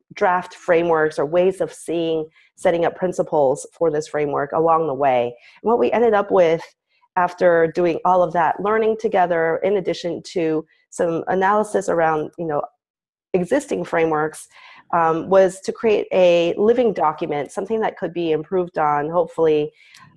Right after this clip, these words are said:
uh, that has four basic principles. I think what really sets this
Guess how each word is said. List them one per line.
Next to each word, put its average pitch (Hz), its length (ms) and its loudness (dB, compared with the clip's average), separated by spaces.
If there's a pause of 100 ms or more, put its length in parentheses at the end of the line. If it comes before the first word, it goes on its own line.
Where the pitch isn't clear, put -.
uh, 196 320 2
that - 160 2
has 175 600 0
four 214 540 0 (220)
basic 202 340 2
principles. 165 640 -2
I 214 60 -2
think 285 160 -4
what - 140 0
really 208 260 2
sets - 380 -2
this 185 300 2